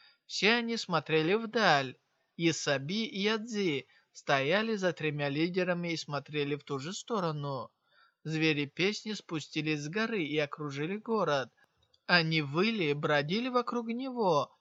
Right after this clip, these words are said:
или просто сидели, будто чего-то ждали. Трое лидеров стояли рядом друг с другом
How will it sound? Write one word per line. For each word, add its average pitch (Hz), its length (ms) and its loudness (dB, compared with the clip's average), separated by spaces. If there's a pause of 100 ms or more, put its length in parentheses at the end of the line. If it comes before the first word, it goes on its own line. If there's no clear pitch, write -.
(140)
или 165 240 2
просто 180 500 0
сидели, 175 440 0
будто 151 420 0
чего-то 147 480 0
ждали. 160 760 0 (340)
Трое 156 360 6
лидеров 147 580 2
стояли 214 560 2
рядом 156 440 2
друг 233 220 -2
с - 100 -14
другом 175 520 0